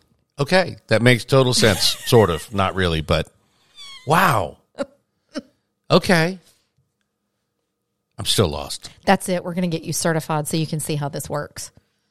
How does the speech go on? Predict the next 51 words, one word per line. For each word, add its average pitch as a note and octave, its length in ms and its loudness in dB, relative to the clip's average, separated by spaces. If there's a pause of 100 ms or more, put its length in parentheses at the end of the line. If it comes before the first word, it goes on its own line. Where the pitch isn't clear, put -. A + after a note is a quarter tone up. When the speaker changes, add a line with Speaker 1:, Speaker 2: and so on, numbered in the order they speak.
(1200)
Speaker 2:
We G#3 120 0
can B2 120 4
Speaker 1:
Will, A#2+ 60 6
Speaker 2:
do - 60 2
it. C#3 140 0
Speaker 1:
will, B2+ 160 8
Speaker 2:
We B2 60 4
can G#3 100 0
do - 40 -2
it - 60 -6
right A3 200 2
here B3+ 140 -4
in B3 60 -8
Birmingham. G#3+ 240 0 (100)
Speaker 1:
will A#2 60 2
knowing B2+ 320 6
how B2 160 4
to A#2 60 0
Speaker 2:
There's A2+ 80 2
a - 40 0
Speaker 1:
swim C3 280 2
Speaker 2:
place. A#2+ 100 2
Speaker 1:
hinder B2+ 260 4
my A#2 200 4
ability A#2 420 2
to G#2+ 80 -2
<laughs> - 320 -10
get, D3+ 140 2
to B2+ 100 -2
get C#3 320 -6
certified? D#3+ 560 2 (100)
Speaker 2:
I, B3 60 -6
maybe. A3 320 4
Speaker 1:
I E3 40 4
wonder F#3 220 4
how D#3+ 180 4
many D3 280 2
scuba, G#3 240 2
Speaker 2:
Maybe. A#3+ 420 4 (120)
Speaker 1:
I C3 60 -6
wonder D3+ 280 0
how C3+ 200 0
many, C3 180 -2
what C#3 180 -4
the A#2 300 2
statistics - 720 -4
are G2 160 0
on E2+ 120 -6
people G2+ 360 -6
who F#2+ 120 -2
are F2 160 -2